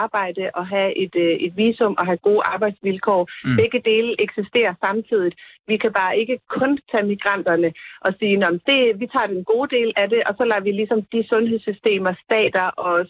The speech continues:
Speaker 1: og, og hospitalsvæsener klare sig selv." Vi bliver nødt til at både have øje for dem, vi hiver til landet, og sige, at det kan være en god løsning for dem. De skal have ordentlige vilkår, men vi bliver også nødt til at have et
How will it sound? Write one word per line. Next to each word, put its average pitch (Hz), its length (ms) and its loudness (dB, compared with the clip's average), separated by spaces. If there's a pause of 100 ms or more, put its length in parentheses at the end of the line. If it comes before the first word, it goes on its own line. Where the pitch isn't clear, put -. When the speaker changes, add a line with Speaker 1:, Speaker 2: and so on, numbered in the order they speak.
Speaker 1:
og, 180 420 0
og 175 60 0
hospitalsvæsener 196 840 -2
klare 190 300 -2
sig 202 160 -4
selv." 202 180 0 (260)
Vi 220 80 2
bliver 214 220 2
nødt 247 120 0
til 247 80 0
at 220 140 -2
både 226 140 2
have 214 160 -2
øje 196 280 0
for 196 180 -2 (360)
dem, 214 260 -4
vi 196 80 -6 (100)
hiver 160 300 2
til 170 100 0
landet, 233 320 0
og 165 120 0
sige, 196 140 2
at 185 140 -6
det 226 240 0
kan 190 120 0
være 160 100 0
en 165 160 -4
god 277 120 0
løsning 226 380 -2
for 180 80 -2
dem. 262 240 0 (280)
De 233 100 0
skal - 140 0
have 208 140 0
ordentlige 214 320 2
vilkår, 240 340 0
men 202 140 0
vi 202 40 -2
bliver 202 160 2
også 233 240 -4
nødt 226 200 0
til 226 180 4
at 185 180 0
have 202 80 2
et 196 80 -6